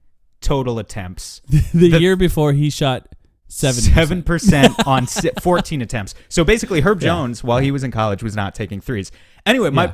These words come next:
Speaker 1: there's a difference, though, between what Herb Jones is currently doing in the N B A and, like, Matisse Thybulle, who is another defensive specialist, but who literally, you know, can't hit the broadside of a barn. Like, there's, there's levels to it. Uh, if you can shoot thirty-three percent on open catch and shoot threes,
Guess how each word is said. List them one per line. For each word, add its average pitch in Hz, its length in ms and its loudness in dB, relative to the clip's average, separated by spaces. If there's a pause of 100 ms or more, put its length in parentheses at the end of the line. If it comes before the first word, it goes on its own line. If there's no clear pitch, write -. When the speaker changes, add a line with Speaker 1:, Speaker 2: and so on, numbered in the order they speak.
(100)
Speaker 1:
there's 185 280 2
a 202 60 0
difference, 220 440 -4
though, 196 220 -4
between 156 400 -6
what 131 140 -2
Herb 127 200 -6
Jones 120 240 -4
is 113 100 -10
currently 117 300 -8
doing 113 200 -6
in 113 80 -6
the 101 40 -6
N 101 140 -8
B 104 160 -6
A 139 240 -8
and, 123 120 -8
like, 107 140 -10
Matisse 110 400 -10
Thybulle, 90 380 -10 (300)
who 117 280 -6
is 107 260 -8
another 110 540 -6
defensive 104 480 -10
specialist, 92 540 -12
but 95 100 -14
who 101 100 -10
literally, 87 540 -10 (140)
you 98 80 -14
know, 82 140 -16 (340)
can't 113 200 -10
hit 113 100 -12
the 98 60 -12
broadside 90 380 -10
of 85 80 -14
a 87 60 -14
barn. 123 320 -8
Like, 104 180 -6
there's, 117 260 -8
there's - 280 -10
levels 110 380 -8
to 87 160 -16
it. 67 200 -20
Uh, 139 140 -4
if 156 140 -4
you 190 80 -6
can 180 120 -6
shoot 254 420 -8 (460)
thirty-three 240 520 0
percent 190 540 -6
on 147 160 -4
open 147 280 -4
catch 131 260 -4
and 139 80 -10
shoot 120 200 -10
threes, 131 360 -8